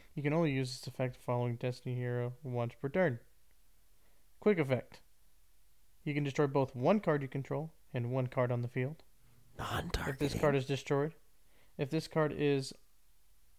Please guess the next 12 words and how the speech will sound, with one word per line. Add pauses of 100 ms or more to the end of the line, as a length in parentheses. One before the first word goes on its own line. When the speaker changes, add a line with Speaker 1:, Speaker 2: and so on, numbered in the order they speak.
(580)
Speaker 1:
destroyed (520)
by
battle
or
card
effect, (100)
i
e
its
own (120)
card
effect,